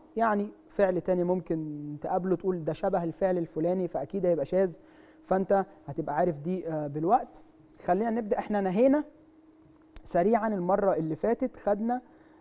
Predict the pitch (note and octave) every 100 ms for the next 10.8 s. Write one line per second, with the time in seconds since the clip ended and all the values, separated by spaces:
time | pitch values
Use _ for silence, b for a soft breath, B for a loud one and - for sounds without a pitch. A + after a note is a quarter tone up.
0 | B B _ E3 D#3+ D#3 - E3+ D#3+ E3
1 | D#3+ D#3 D#3 D#3+ D#3 - - - - G#3
2 | G#3+ - - F3+ F#3+ A#3 B3+ A3 G#3 G#3+
3 | A3+ A#3+ - - E3+ E3 D#3+ F3+ G#3+ F#3+
4 | D3+ - F#3+ G#3 G#3 F#3 E3 G3 D#4 -
5 | - _ _ _ - D#3+ G3 F#3 E3+ F#3+
6 | - - D#3+ D3 C#3+ F#3 F3+ D#3 D3+ C#3
7 | D3 D#3+ A3+ B3 - - - _ - _
8 | _ _ _ _ - _ - _ _ _
9 | - - G3+ G3 D#3+ - D#3 D#3+ F#3 B3
10 | B3+ - - - D#3+ F3 G#3+ G#3+